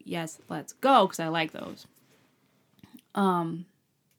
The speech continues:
sometimes I would get their tacos with just, like, beans instead of meat.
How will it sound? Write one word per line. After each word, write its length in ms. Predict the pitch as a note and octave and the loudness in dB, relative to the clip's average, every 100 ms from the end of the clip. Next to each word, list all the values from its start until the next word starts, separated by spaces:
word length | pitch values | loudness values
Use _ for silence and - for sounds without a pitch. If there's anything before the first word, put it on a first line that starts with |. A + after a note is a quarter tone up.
| _ _ _ _ _ _ _ _ _ _ _ _ | _ _ _ _ _ _ _ _ _ _ _ _
sometimes 380 | - G3 C#4 G4 | -4 -2 -2 -4
I 60 | F4+ | -4
would 100 | A3+ | -4
get 120 | G3 | -4
their 120 | F#3 | -6
tacos 460 | F3 E3+ G3+ F#3 G3 | -8 -8 -6 -8 -8
with 100 | G3 | -12
just, 200 | - - | -12 -12
like, 200 | F3 F3 | -14 -10
beans 480 | F#3+ G3 G3 G3+ - | -8 -4 -4 -6 -8
instead 340 | F3+ E3+ F3 | -8 -6 -6
of 60 | F3+ | -4
meat. 320 | F#3 G#3+ B3+ | -4 -6 -8